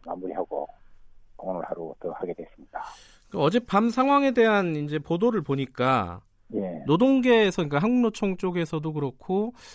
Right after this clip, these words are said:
Speaker 2: 한 육 개월 정도 연장하는 것은, 그러니까 탄력근로제 확대 적용을 한 육 개월 정도 연장하는 것은 받아들이겠다. 다만 여러 가지 좀 조건들이 붙었잖아요.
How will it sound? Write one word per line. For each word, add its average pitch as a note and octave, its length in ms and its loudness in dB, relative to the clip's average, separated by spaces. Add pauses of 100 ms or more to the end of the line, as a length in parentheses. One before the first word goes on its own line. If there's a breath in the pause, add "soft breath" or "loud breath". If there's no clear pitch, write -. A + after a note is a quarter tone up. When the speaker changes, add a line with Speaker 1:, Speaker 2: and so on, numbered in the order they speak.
(160 loud breath)
Speaker 2:
한 F#3 140 -2
육 G3+ 100 4
개월 D4+ 240 6
정도 A3+ 520 6
연장하는 G#3 520 6
것은, D#3 560 2
그러니까 A#2+ 260 -4
탄력근로제 G3+ 460 2
확대 G3+ 340 0
적용을 D3 360 0
한 C#3+ 100 -2
육 A#2+ 160 -4
개월 G3 220 2
정도 D#3 220 -2
연장하는 D#3 420 -2
것은 F#3 180 -4
받아들이겠다. C#3 640 0
다만 D3+ 340 2
여러 B2+ 160 0
가지 C#3 160 -2
좀 B2 180 -4
조건들이 G3 500 0
붙었잖아요. A2+ 800 -6